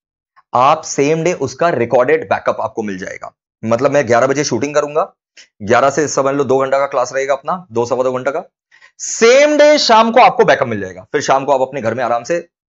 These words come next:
जो मैंने सुबह पढ़ाया वो शाम को आप देख सकते हैं। और इतना ही नहीं, अनलिमिटेड व्यूज है,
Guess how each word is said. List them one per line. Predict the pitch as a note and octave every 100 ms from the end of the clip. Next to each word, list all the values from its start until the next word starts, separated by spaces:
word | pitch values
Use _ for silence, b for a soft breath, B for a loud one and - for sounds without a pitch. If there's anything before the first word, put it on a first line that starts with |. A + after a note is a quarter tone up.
| _
जो | G#2 A#2+
मैंने | A#2+
सुबह | A#2 B2
पढ़ाया | C#3 D3+
वो | F3
शाम | C3 A2
को | A2
आप | A2+
देख | F#2+
सकते | - - -
हैं। | _ _ _ _ _ _ -
और | B2+
इतना | C3 D#3
ही |
नहीं, | B2+ F#2+ _ _ _ _ _ _ _ -
अनलिमिटेड | F3 F3+ E3+ E3 A#2+
व्यूज | A2 G2
है, | F2